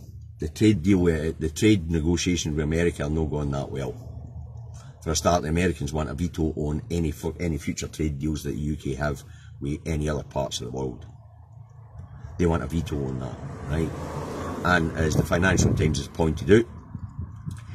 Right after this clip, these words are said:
the American trade deal will only benefit the U K by zero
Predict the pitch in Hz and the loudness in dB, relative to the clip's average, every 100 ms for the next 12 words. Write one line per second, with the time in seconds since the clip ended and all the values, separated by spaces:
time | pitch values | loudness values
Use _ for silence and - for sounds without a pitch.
0 | - - - 85 101 113 104 90 - 101 | -10 -10 0 6 8 8 6 2 2 4
1 | 110 87 95 78 82 - 92 92 85 95 | 6 6 4 6 2 2 2 2 2 4
2 | 90 95 - - - - - - 76 90 | 4 2 0 -4 -4 -8 -8 -4 2 2
3 | 82 - 85 73 76 73 - 95 101 104 | 2 2 0 2 2 2 0 2 4 4
4 | 107 | 2